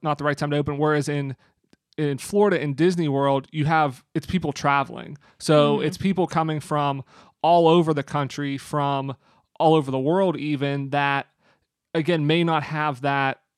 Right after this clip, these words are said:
Speaker 1: that sense of what's going on you know, in Florida, whereas in California, it's, it's a lot more locals, and they kind of know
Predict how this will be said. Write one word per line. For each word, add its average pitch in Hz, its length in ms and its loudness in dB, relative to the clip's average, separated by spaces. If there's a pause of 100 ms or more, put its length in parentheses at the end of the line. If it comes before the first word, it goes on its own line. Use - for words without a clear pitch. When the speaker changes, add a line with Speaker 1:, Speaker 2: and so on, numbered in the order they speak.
(180)
Speaker 1:
that 139 180 -4
sense 156 320 -2
of 127 140 -4
what's 143 320 -2
going 143 340 0
on 143 420 0 (240)
you 165 60 4
know, 175 80 4
in 170 100 0
Florida, 185 320 4
whereas 143 320 2
in 147 160 -6
California, 156 420 2
it's, - 160 -6 (100)
it's 135 100 -4
a 156 40 0
lot 156 160 4
more 151 120 0
locals, 143 520 2 (340)
and 151 140 2
they 170 140 4
kind 170 220 -2
of 131 100 0
know 151 560 4